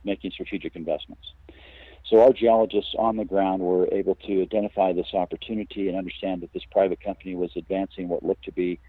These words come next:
at the time, years ago, a very interesting new copper gold discovery in far southeastern Russia, very near the Chinese border on the Amur River in the Khabarovsk Krai of eastern Russia.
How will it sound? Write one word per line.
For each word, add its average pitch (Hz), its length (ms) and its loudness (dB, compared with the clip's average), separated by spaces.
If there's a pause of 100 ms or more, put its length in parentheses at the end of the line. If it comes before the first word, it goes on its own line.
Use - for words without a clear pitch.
(240)
at 90 160 -2
the 95 80 -12
time, 98 400 -4
years 92 260 -4
ago, 90 340 4
a 82 60 0
very 92 300 0
interesting 92 500 -2
new 95 180 -6
copper 87 340 -4
gold 85 220 2
discovery 87 480 0
in 82 160 -6
far 92 220 4
southeastern 87 600 -2
Russia, 87 340 0
very 87 240 -2
near 85 220 -8
the 78 180 -8
Chinese 87 460 -6
border 82 280 2 (680)
on 90 140 0
the 87 140 -4
Amur 95 400 0
River 85 340 0 (680)
in 95 180 -2
the 87 100 -2
Khabarovsk 92 580 2
Krai 82 360 4
of 73 100 -4
eastern 82 360 -8
Russia. 82 360 -6